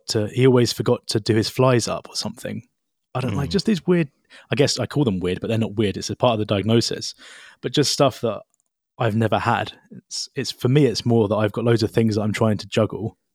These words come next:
Speaker 1: You know, as you know, you know, behind the scenes, we're juggling lots of
Speaker 2: Mm-hmm.
Speaker 1: stuff, um, and trying to keep on top of everything, but also do things that I don't necessarily want to do, but I know have to be done, that sort of thing, you know? So I think that's
Speaker 2: Yeah.
Speaker 1: normal for a lot of people.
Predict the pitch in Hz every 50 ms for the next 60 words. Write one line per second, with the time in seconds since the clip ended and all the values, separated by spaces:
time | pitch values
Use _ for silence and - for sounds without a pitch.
0 | _ - 170 139 120 135 127 - 110 92 90 90 98 110 120 113 98 - 98 92
1 | 98 92 90 85 - - - 95 98 - 104 98 - 104 98 - 101 92 95 98
2 | 127 113 85 85 73 71 - - 95 214 - _ _ - - - - - - -
3 | - _ _ - 104 104 98 98 - _ - 117 113 - - 117 110 104 - -
4 | - 120 - - 107 95 - 127 117 - 107 98 98 - 101 87 - - 101 98
5 | 98 - - - - - - - - - 147 147 143 - 143 113 - 135 135 -
6 | - 131 123 120 98 120 107 110 107 120 120 117 117 - - - - 123 120 113
7 | 113 107 107 104 98 - _ _ 113 101 110 123 123 117 - - - 101 - 92
8 | 87 90 87 85 95 101 104 104 101 101 101 98 - 107 104 - - - 104 -
9 | 98 - - 95 87 - - 101 101 98 - - 98 95 92 - - 98 92 95
10 | 92 92 95 98 104 - _ _ - - _ _ - - _ _ _ - - 117
11 | 113 160 175 147 180 110 92 107 107 104 98 98 - - 101 98 101 104 101 101
12 | 92 - - 104 101 - 104